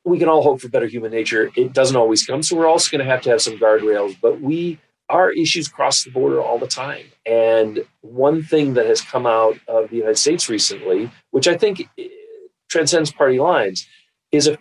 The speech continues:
feeling that in the last decade or so of globalization, maybe going back to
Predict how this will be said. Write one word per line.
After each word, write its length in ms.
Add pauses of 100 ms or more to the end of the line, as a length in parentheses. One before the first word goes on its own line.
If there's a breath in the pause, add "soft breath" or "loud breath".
feeling 540
that 460
in 360 (100)
the 100
last 440
decade 360
or 120
so 320
of 80
globalization, 720
maybe 220
going 240
back 280
to 100